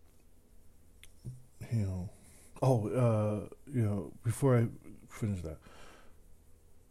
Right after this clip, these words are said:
Indianapolis firing the Brady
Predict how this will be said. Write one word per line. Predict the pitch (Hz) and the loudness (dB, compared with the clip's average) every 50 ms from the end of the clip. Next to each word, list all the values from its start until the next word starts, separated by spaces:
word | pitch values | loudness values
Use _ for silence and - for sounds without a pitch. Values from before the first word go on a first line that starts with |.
| - - - - - - - - - | -20 -20 -20 -20 -20 -20 -16 -8 -2
Indianapolis | 127 135 139 135 120 117 110 107 107 110 - 147 135 127 123 | 0 2 4 4 4 4 4 4 0 0 0 0 0 0 -2
firing | - - 110 110 117 120 113 110 110 107 104 101 101 101 101 101 101 - - - - | -4 -4 -2 0 0 0 2 2 2 2 2 2 0 0 0 -2 -4 -6 -10 -14 -8
the | - 120 - - - - - - - - - - - - | -6 -6 -6 -8 -14 -20 -20 -20 -20 -20 -20 -20 -12 -4
Brady | - 113 113 110 113 113 104 101 117 107 | 0 2 2 2 2 2 2 2 2 0